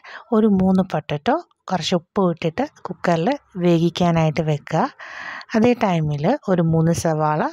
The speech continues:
കുറച്ച് വെളുത്തുള്ളി, ചെ-, ചെറിയ പീസ് ഇഞ്ചി, അതേപോലെ രണ്ട് പച്ചമുളക്, ഇതെല്ലാം കൂടി കട്ട് ചെയ്ത് വെക്കുക. നമുക്ക് പാൻ വെച്ച് പാൻ ഒന്ന് നന്നായി ചൂടായി വരുമ്പോഴത്തേക്ക് നമുക്ക്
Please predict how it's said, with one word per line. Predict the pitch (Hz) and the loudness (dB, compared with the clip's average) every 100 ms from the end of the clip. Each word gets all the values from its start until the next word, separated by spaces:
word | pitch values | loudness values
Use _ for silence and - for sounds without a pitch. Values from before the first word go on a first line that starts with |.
| - - | -8 -12
കുറച്ച് | - - - 208 202 _ _ _ 170 | -10 -6 -4 -2 -4 _ _ _ -4
വെളുത്തുള്ളി, | 170 160 156 151 220 294 233 - - | -2 -2 -2 0 0 0 -4 -10 -6
ചെ-, | 165 - | -4 0
ചെറിയ | 175 175 185 | 0 0 0
പീസ് | 165 170 151 | 0 0 -2
ഇഞ്ചി, | 151 156 247 311 - | 0 0 -2 -4 -4
അതേപോലെ | 156 151 156 277 - | -4 -2 -2 -2 -2
രണ്ട് | 180 175 180 | 0 0 0
പച്ചമുളക്, | 165 - 156 147 139 - - - - - - - | -4 -4 -4 -4 -6 -12 -18 -20 -20 -18 -18 -8
ഇതെല്ലാം | - 170 160 156 | -2 0 2 0
കൂടി | 180 285 190 | -2 -2 -4
കട്ട് | 160 - - | -6 -4 -2
ചെയ്ത് | 160 143 277 _ _ 175 | 0 0 -4 _ _ -4
വെക്കുക. | 160 - 143 - _ _ _ _ _ - 214 | -4 -4 -6 -8 _ _ _ _ _ 4 6
നമുക്ക് | 226 254 - | 6 2 -2
പാൻ | 226 214 240 240 | 0 2 4 4
വെച്ച് | 196 - 269 311 - - _ - | 2 0 0 -2 -4 -18 _ -2
പാൻ | 202 202 214 | 2 4 4
ഒന്ന് | 208 214 | 4 4
നന്നായി | 190 202 233 | 4 2 2
ചൂടായി | 226 196 196 | 2 2 2
വരുമ്പോഴത്തേക്ക് | 190 185 185 190 254 | 2 0 0 0 0
നമുക്ക് | 233 190 | 2 2